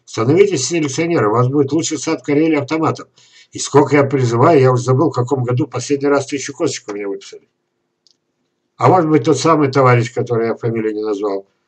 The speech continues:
который три года назад выписывал у меня косточки, а сейчас саженцами торгует.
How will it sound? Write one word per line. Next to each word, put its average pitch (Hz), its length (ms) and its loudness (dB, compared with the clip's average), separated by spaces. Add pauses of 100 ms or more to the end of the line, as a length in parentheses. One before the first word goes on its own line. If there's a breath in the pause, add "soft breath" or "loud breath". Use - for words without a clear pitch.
(180)
который 131 520 2
три 147 140 6
года 135 220 4
назад 135 460 0 (140)
выписывал 123 600 -2
у 131 40 -2
меня 127 140 -2
косточки, - 340 -4
а 101 60 -2
сейчас 147 240 -4
саженцами 120 440 -6
торгует. 110 460 -8